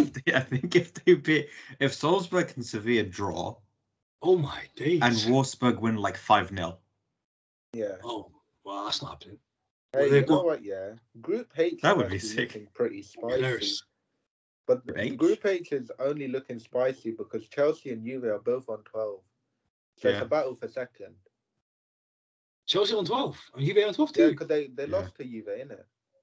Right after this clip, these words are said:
Speaker 2: Oh, that's weird. It feels like Juve have been, like, on nine or so, or seven or something. But
Speaker 3: No, they beat everyone else,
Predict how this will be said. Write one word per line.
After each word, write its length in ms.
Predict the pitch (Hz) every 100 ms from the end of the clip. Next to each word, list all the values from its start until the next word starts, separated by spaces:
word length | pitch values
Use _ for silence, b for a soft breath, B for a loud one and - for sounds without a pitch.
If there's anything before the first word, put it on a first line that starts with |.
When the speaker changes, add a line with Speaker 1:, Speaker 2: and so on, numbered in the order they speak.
| _ _ _ _ _ _ _
Speaker 2:
Oh, 680 | 123 127 131 139 139 135 127 127
that's 220 | - -
weird. 200 | 113 147
It 40 | 135 139
feels 220 | - 180
like 80 | 147
Juve 180 | 151 131
have 100 | 123
been, 100 | 113
like, 100 | 101
on 140 | 95
nine 200 | 113 143
or 120 | - -
so, 240 | 113 104
or 80 | -
seven 260 | - 135
or 60 | 127
something. 300 | 120 107 98 _ _
But 100 | 95 - -
Speaker 3:
No, 120 | 147
they 120 | 131
beat 200 | 123 180
everyone 300 | 143 123 110
else, 360 | 120 104 113